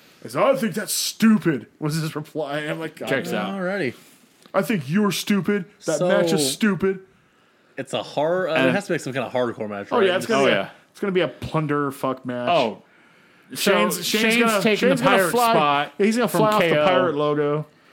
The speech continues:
Speaker 2: Taking a K O spot.
Speaker 3: Ugh, God.
Speaker 1: And then, of course, we're gonna get some sort of Fiend Orton bullshit,
Speaker 3: Although,
Speaker 1: so.
Speaker 3: like,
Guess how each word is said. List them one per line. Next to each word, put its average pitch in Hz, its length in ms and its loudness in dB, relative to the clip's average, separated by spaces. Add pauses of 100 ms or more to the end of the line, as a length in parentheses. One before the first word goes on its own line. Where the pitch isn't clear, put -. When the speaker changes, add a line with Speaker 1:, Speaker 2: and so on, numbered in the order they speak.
(420)
Speaker 2:
Taking 175 300 -2
a 160 100 0
K 160 300 0
O 160 120 0
spot. 127 520 -4 (280)
Speaker 3:
Ugh, 107 200 -14 (440)
God. 76 280 -18 (180)
Speaker 1:
And 143 140 -8
then, 160 80 -2
of 151 120 -6
course, - 480 -6 (920)
we're 135 120 -6
gonna 123 240 -6
get 107 220 -12
some 117 180 -12
sort 110 200 -8
of 101 80 -12
Fiend 107 420 -14
Orton 101 300 -14
bullshit, 98 480 -16
Speaker 3:
Although, 208 300 -2
Speaker 1:
so. - 20 -2
Speaker 3:
like, 214 320 -4